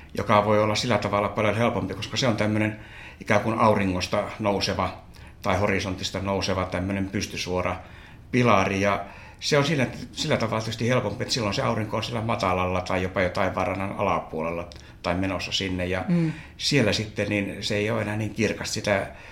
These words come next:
Speaker 1: sitä on niin kuin helppo katsoa. Ja toinen on sitten se, että, e, ei tarvitse päätä kääntää ylöspäin, koska harvoin tulee, niin kuin,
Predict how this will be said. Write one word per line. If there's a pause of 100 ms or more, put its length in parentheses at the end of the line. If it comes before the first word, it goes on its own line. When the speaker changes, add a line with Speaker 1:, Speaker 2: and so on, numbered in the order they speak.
Speaker 1:
sitä
on
niin
kuin
helppo
katsoa.
Ja
toinen
on
sitten
se,
että, (560)
e,
ei
tarvitse
päätä
kääntää
ylöspäin,
koska
harvoin
tulee,
niin
kuin,